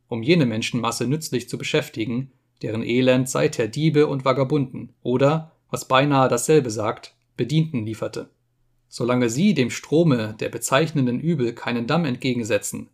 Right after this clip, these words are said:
rühmen Sie mir nicht Ihre Justiz. Es wäre eine handgreifliche und alberne Unwahrheit.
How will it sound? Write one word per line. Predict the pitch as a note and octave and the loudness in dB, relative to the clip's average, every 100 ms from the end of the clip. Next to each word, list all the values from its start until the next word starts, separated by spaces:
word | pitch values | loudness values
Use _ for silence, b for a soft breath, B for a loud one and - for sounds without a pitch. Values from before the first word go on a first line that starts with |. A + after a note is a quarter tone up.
| _ _ A#2 | _ _ -4
rühmen | A#2 E3 E3 C#3+ | 2 6 6 4
Sie | C3+ | 4
mir | B2+ A#2+ | 2 2
nicht | D#3+ - | 0 -2
Ihre | C#3+ C3+ | -2 2
Justiz. | C3+ C#3+ C#3+ - B2+ - - _ _ _ | 2 2 -2 -6 -8 -8 -14 _ _ _
Es | - - | -16 -4
wäre | A#2+ C3 B2+ | 2 4 4
eine | A#2+ A2+ | 0 0
handgreifliche | B2 D#3 - C#3+ C#3 C3+ D3 D#3 | -2 -2 0 -2 0 -4 -2 -2
und | F#3 E3 | -2 0
alberne | B2 B2 B2+ C3+ | 0 4 4 4
Unwahrheit. | D3+ A#2+ G#2 G#2+ - | 0 0 -2 -6 -12